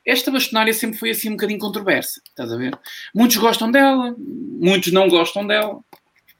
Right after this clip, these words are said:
E, hum, eu sou sincero que acredito que neste momento o objetivo da bastonária é também fazer algum género de política. Sou sincero.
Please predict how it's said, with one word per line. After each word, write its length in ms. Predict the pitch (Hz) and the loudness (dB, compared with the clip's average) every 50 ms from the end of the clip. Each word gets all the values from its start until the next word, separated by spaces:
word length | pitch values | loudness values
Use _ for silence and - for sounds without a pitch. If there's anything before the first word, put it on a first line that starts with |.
| _ _ _ _ _ - - - - - - - - - - | _ _ _ _ _ -20 -20 -20 -20 -16 -14 -14 -14 -4 0
E, 280 | 233 240 240 240 240 247 | 2 4 4 6 6 6
hum, 1040 | 240 240 240 233 233 233 226 226 220 220 220 214 220 214 190 180 170 - - - - - | 4 4 4 2 0 0 -2 -4 -6 -6 -8 -8 -10 -12 -14 -16 -18 -20 -20 -20 -8 -6
eu 100 | 349 370 | -6 -4
sou 140 | - 302 269 | -2 -4 -4
sincero 520 | - 220 190 170 - - 139 - - - _ _ - | -4 -4 -6 -4 -4 -4 -4 -4 -8 -12 _ _ -8
que 500 | - 156 160 160 156 156 156 147 - - | -4 0 0 0 0 0 0 -2 0 -2
acredito 760 | 151 147 - - 147 139 127 127 120 120 - - 131 139 139 - - - - - - - _ _ | -4 -4 -4 -8 -8 -8 -6 -8 -8 -8 -10 -8 -8 -8 -8 -10 -18 -20 -20 -20 -20 -20 _ _
que 240 | - - 160 160 165 | -6 0 4 4 4
neste 340 | 165 214 233 233 - - 175 | 6 6 4 2 2 0 0
momento 520 | 165 151 139 131 127 - - - - - _ _ _ _ _ _ _ _ _ _ _ _ _ _ _ - - | 2 4 4 4 4 2 -2 -8 -14 -16 _ _ _ _ _ _ _ _ _ _ _ _ _ _ _ -12 -4
o 120 | 143 170 196 | 2 4 4
objetivo 680 | 208 185 170 190 196 190 - 165 147 143 131 139 143 | 4 4 2 0 0 0 -2 0 0 0 2 2 -2
da 220 | 135 139 147 143 143 | -2 0 0 0 0
bastonária 640 | 156 165 - - 147 131 - - 123 127 143 156 156 - - - - - - - _ _ _ | -2 -6 -8 -8 -8 -8 -8 -8 -6 -6 -6 -6 -6 -10 -18 -18 -18 -18 -18 -20 _ _ _
é 420 | 180 185 190 190 196 196 196 202 | 4 6 6 6 6 6 4 2
também 300 | 196 - - 220 214 220 | 0 -4 -8 -8 -8 -8
fazer 300 | 214 - 214 180 214 214 | -8 -8 -8 -6 -4 -4
algum 220 | 208 202 190 208 202 | -4 -4 -4 -8 -6
género 300 | 190 208 208 202 202 190 | -6 -6 -6 -6 -8 -10
de 60 | 180 | -12
política. 580 | 180 _ 214 190 - - - - - - - - _ _ _ _ _ _ _ _ _ _ _ _ | -14 _ -8 -8 -8 -8 -10 -14 -14 -14 -18 -20 _ _ _ _ _ _ _ _ _ _ _ _
Sou 160 | - - 240 | -12 -10 -6
sincero. 380 | - 254 233 - - - - | -6 -6 -6 -4 -6 -8 -8